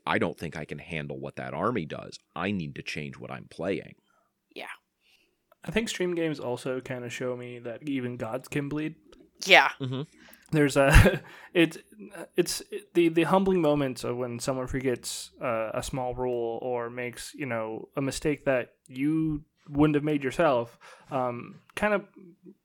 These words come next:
Speaker 3: humanizes people that, like, you might be intimidated by, especially if you're an up-and-coming player or
Speaker 1: Mm-hmm.
Speaker 3: whichever. Um,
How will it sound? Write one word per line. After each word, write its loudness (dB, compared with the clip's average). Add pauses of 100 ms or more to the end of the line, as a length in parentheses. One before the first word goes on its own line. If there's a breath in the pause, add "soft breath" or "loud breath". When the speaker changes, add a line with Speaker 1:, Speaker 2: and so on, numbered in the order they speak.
(120)
Speaker 3:
humanizes 2
people -2
that, 0
like, -4
you -8
might -4
be -10
intimidated -14
by, -8
especially -2
if -10
you're -8 (280 soft breath)
an -6
up-and-coming 2
player -4
or -8
Speaker 1:
Mm-hmm. -10
Speaker 3:
whichever. -4 (320 loud breath)
Um, -2